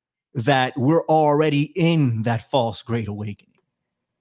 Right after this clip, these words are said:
You know, I, I think so much of, of, of what's gone down in,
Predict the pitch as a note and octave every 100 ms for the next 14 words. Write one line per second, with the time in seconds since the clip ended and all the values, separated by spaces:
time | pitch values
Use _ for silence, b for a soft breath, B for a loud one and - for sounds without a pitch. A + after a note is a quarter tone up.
0 | _ - C3+ B2+ C3 C#3 B2 A#2 D3 B2
1 | - F3+ E3+ D#3 D3+ C#3+ A#2+ - C#3+ A#2+
2 | A#2 C3+ A#2+ C3+ - C3 C3 B2 B2+ C3
3 | C#3 D3 - C#3